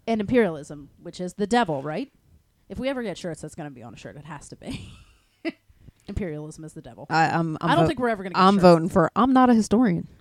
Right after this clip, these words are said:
Speaker 1: That too. We're gonna get that too. There's
Speaker 2: 'Cause I said that a lot.
Speaker 1: Yes. Are you a historian?
Speaker 2: I'm not a historian.
Speaker 1: All right. All right. So, especially,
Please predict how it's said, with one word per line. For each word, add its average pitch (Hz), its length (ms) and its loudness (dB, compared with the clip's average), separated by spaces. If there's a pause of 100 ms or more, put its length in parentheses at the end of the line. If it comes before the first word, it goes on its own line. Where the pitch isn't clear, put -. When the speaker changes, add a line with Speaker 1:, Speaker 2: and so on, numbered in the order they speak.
Speaker 1:
That 208 180 -8
too. 185 260 -18
We're 170 100 -18
gonna 165 120 -18
get 151 120 -18
that 98 160 -20
too. - 140 -20 (640)
There's 233 120 -4
Speaker 2:
'Cause 196 120 6
I 226 80 12
said 269 200 10
that 165 140 6
a 139 60 0
lot. 143 320 -4
Speaker 1:
Yes. 185 420 -12 (800)
Are 208 120 -8
you 302 200 -6
a 403 40 -8
historian? 392 420 -10 (140)
Speaker 2:
I'm 220 140 -8
not 269 160 0
a - 20 0
historian. 226 500 0
Speaker 1:
All 143 100 -10
right. 143 120 -14 (800)
All 190 80 -8
right. 180 140 -8 (180)
So, 220 280 -4 (1000)
especially, 330 480 -6